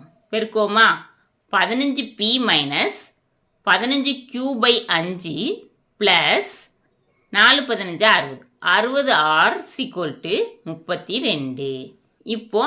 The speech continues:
அஞ்சால் அடிக்கலாம். ஓரஞ்சா அஞ்சு, மூவஞ்சா பதினஞ்சு. பதினஞ்சு பி minus மூணு கியூ plus அறுபது ஆர் is equal to முப்பத்திரெண்டு. இத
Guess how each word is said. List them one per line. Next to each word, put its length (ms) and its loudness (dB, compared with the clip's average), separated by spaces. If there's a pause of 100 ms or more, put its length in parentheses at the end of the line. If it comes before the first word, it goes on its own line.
அஞ்சால் 420 4
அடிக்கலாம். 480 0
ஓரஞ்சா 480 2
அஞ்சு, 240 -6 (160)
மூவஞ்சா 460 -2 (160)
பதினஞ்சு. 540 -4 (1040)
பதினஞ்சு 460 0 (160)
பி 100 2 (180)
minus 440 0 (240)
மூணு 280 -2 (160)
கியூ 140 2 (220)
plus 260 2 (260)
அறுபது 360 0 (140)
ஆர் 180 4
is 140 -16
equal 260 -8
to 60 -2 (100)
முப்பத்திரெண்டு. 880 -4 (640)
இத 100 -2